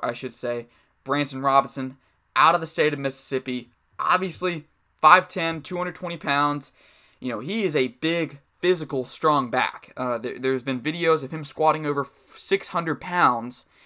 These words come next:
and benching as nearly as much as four hundred pounds at the age of sixteen. That is ridiculous. Branson Robinson looks like a grown man in his pictures on his official visit to Georgia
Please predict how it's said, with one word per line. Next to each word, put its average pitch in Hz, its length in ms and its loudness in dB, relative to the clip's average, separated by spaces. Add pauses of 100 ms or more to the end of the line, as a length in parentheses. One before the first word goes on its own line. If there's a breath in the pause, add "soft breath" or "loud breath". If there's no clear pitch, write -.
(180 soft breath)
and 139 160 -2
benching 175 420 -2
as 131 180 0
nearly 175 520 -6 (120)
as 139 160 -4
much 151 200 -2
as 139 100 -10
four 208 340 2
hundred 135 260 0
pounds - 500 -10 (640)
at 175 200 4
the 165 120 -2
age 160 180 2
of 143 60 -6
sixteen. - 460 -6 (680)
That 175 160 6
is 160 140 0
ridiculous. 139 600 -4 (300)
Branson 185 380 -2
Robinson 160 460 4
looks 156 180 -2
like 147 120 -4
a 127 40 0
grown 151 400 -4
man 147 420 -2 (340 soft breath)
in 143 140 0
his 147 140 -2
pictures - 580 -6 (340 loud breath)
on 147 180 4
his 143 160 0
official 143 340 -2
visit 139 360 -2
to 127 80 -12
Georgia 127 440 2